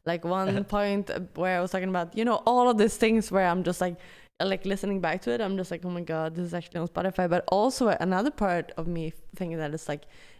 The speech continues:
Speaker 1: really beautiful that I don't even know you. Like, here we are, three girls,
Speaker 2: Yeah.
Speaker 1: like, coming in to your podcast, and we're just, like, blah, blah, blah, like, we're going at it.
Speaker 2: It was
Speaker 1: So
Speaker 2: lovely.
Speaker 1: hard.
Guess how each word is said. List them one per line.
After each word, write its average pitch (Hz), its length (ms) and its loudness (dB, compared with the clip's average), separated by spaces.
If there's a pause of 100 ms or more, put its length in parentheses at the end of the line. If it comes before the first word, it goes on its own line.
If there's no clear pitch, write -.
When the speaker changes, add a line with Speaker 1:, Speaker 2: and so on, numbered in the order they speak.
(220)
Speaker 1:
really 180 160 -2
beautiful 180 460 -2
that 156 340 -4 (320)
I 208 60 4
don't 226 140 4
even 208 200 4
know 185 160 2
you. 208 720 2
Like, 165 240 0
here 208 260 2
we 202 140 4
are, 175 260 4
three 170 260 -2
girls, 160 280 2
Speaker 2:
Yeah. 127 120 2
Speaker 1:
like, 165 160 2
coming 208 340 2
in 180 380 0 (340)
to - 60 -14
your 240 100 2
podcast, 180 640 2
and 185 100 0
we're 202 80 4
just, 208 80 2
like, 180 240 0
blah, 381 100 4
blah, 381 120 6 (200)
blah, 185 120 2
like, 180 100 0
we're 185 140 0
going 190 400 2
at 196 180 2
it. 135 180 0 (220)
Speaker 2:
It 160 80 0
was 160 200 2
Speaker 1:
So 131 80 4
Speaker 2:
lovely. 185 280 4
Speaker 1:
hard. 165 280 0